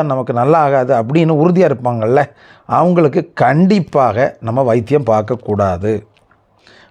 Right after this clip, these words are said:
வைத்தியர்லாங்க நாங்க வைத்தியம் பார்க்க மாட்டோம்.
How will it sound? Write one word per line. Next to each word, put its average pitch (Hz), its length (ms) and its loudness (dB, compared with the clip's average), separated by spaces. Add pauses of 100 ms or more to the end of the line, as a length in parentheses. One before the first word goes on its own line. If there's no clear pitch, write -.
வைத்தியர்லாங்க 139 640 0
நாங்க 120 220 -2
வைத்தியம் 123 460 -2
பார்க்க 117 340 -2
மாட்டோம். 101 640 -4